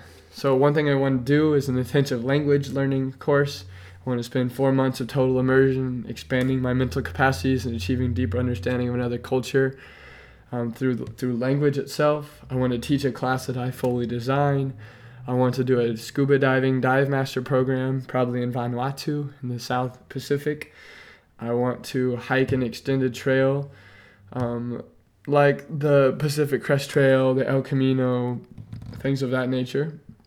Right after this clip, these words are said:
Um, I would love to do an ayahuasca trip in Peru. I'd like to do a Tough Mudder.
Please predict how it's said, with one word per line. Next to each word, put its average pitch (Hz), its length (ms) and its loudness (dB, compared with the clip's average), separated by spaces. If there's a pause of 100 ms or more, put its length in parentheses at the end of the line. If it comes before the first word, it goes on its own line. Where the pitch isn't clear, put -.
(680)
Um, 120 320 -4
I 135 100 2
would 135 140 2
love 131 180 0
to 131 60 -4
do 135 100 2
an 123 60 -2
ayahuasca 127 640 0
trip 135 220 -2
in 123 120 -4
Peru. 156 720 -2
I'd 123 140 0
like 123 160 -2
to - 100 -4
do 123 140 -2
a 120 60 0
Tough 120 280 -4
Mudder. 143 560 0